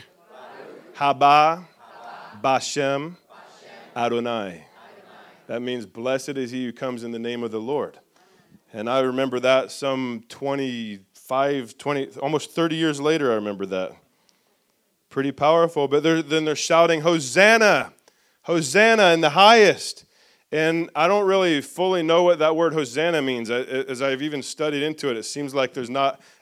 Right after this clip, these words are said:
a lot said about that phrase, but it does mean "save us." It's a, it's a, a terminology that's shouting out to the Lord, saying, "Save us, Lord." Okay?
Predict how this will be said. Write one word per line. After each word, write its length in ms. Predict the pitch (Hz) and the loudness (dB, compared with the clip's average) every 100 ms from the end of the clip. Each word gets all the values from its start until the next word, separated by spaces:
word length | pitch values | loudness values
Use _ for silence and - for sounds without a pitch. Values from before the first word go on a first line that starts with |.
| - | -16
a 100 | 107 | -14
lot 480 | 107 120 131 147 | -8 -4 -2 -2
said 280 | - - 135 | -6 -8 -6
about 280 | 147 147 151 | -4 -4 -4
that 140 | 147 | -4
phrase, 500 | - 170 180 190 190 - _ _ - | -4 -4 -4 -6 -12 -20 _ _ -2
but 340 | 156 165 180 | 4 4 2
it 180 | 165 147 | -4 0
does 360 | 160 180 175 151 | 2 4 2 -2
mean 480 | 160 170 165 165 - _ | -2 0 -2 -4 -8 _
"save 560 | - - - 170 151 110 | -16 -8 0 0 0 -6
us." 460 | 98 - - - _ - | -12 -12 -16 -16 _ -14
It's 200 | 123 147 | -8 -2
a, 220 | 151 151 | 0 0
it's 140 | 147 | -2
a, 260 | 147 139 139 _ _ - | -2 -2 -4 _ _ -20
a 40 | |
terminology 720 | - 170 175 170 165 143 147 | -6 -4 0 4 4 2 0
that's 240 | 139 123 - | -2 -2 -4
shouting 480 | - 160 160 160 | 2 6 6 6
out 160 | 156 156 | 0 -2
to 80 | 147 | -4
the 60 | 139 | 0
Lord, 240 | 156 147 | 2 2
saying, 240 | 151 143 120 | 0 -2 -2
"Save 560 | - - 190 196 165 | -4 2 6 6 4
us, 280 | 151 117 - | 0 -2 -6
Lord." 400 | 127 113 92 78 _ _ _ _ _ _ _ _ - | -6 -4 -6 -12 _ _ _ _ _ _ _ _ -10
Okay? 300 | 131 147 | -8 -6